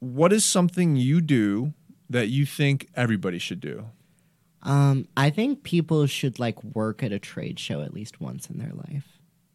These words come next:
Speaker 2: Because you will just meet so many interesting people and just learn so much more about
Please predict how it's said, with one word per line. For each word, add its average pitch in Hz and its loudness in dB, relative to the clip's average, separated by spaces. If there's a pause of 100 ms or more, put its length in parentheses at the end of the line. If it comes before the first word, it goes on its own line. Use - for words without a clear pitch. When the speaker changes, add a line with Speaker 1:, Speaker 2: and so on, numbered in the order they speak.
(800)
Speaker 2:
Because 110 0
you 127 0
will 170 2
just - -4 (420)
meet 127 4
so 127 4
many 147 2
interesting 123 -2
people 98 -4 (540)
and 104 0
just 110 -2
learn 104 0
so 120 4
much 120 2
more 101 0
about 92 -4